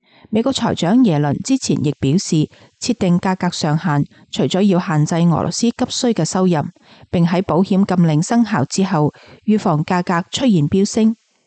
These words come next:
同時對俄羅斯石油實施價格限制，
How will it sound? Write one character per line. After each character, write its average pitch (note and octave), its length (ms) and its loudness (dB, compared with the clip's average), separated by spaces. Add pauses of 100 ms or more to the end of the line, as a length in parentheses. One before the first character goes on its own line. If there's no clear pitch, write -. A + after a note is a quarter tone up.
(420)
同 G3 220 0
時 F3+ 180 0
對 A#3 180 0
俄 F#3+ 140 2
羅 - 80 -2
斯 - 200 -6
石 - 180 -4
油 D#3 140 0
實 - 240 -4
施 G#3+ 260 -2
價 D#3 160 -4
格 D#3 140 -4
限 C#3+ 260 -2
制， D3+ 260 -2